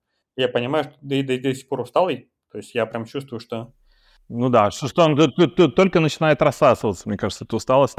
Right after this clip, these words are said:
Speaker 1: И мы, и мысленный эксперимент представляю, что щас нужно купить билет и собрать сумку, и меня тошнит от этого. Вот я прям не могу. Что нужно куда-то ехать, вообще не могу. И вот я бо-, я вот понимаю, что в этом есть рис-, риск, оп-,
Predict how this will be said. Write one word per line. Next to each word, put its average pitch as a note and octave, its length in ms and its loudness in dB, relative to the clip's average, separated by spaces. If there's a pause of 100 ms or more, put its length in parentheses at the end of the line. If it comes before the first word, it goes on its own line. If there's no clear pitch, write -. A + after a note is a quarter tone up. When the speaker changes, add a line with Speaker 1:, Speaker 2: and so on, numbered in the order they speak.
Speaker 1:
И D3+ 80 -12
мы, D3 120 -6
и D#3 160 0
мысленный D3+ 320 -2
эксперимент C#3+ 380 -4
представляю, D3 440 2
что - 100 -10
щас C3 160 -6
нужно B2+ 180 -6
купить C3+ 320 -10
билет C#3+ 240 0
и B2+ 40 -4
собрать C3 380 0
сумку, A3 380 -4
и A#2 40 -2
меня A#2+ 120 -2
тошнит B2+ 480 -6
от - 120 -10
этого. G#2+ 360 -6 (460)
Вот A#2+ 200 -8
я A#2+ 100 2
прям B2 220 -4
не A#2+ 60 -8
могу. A2+ 420 -8 (240)
Что - 220 -14
нужно A2+ 240 -8
куда-то A#2+ 240 -6
ехать, B2+ 480 -6
вообще A#2+ 360 -12
не A2+ 100 -10
могу. A2 340 -16 (140)
И A#2 80 -8
вот A2 120 -8
я C3+ 60 2
бо-, C#3 180 0
я C#3 240 0
вот C#3+ 120 2
понимаю, C#3+ 320 -2
что C#3 120 -8
в - 40 -2
этом B2+ 180 -6
есть A2+ 220 -12
рис-, D#3 200 -12
риск, A#2+ 280 -2
оп-, - 180 -4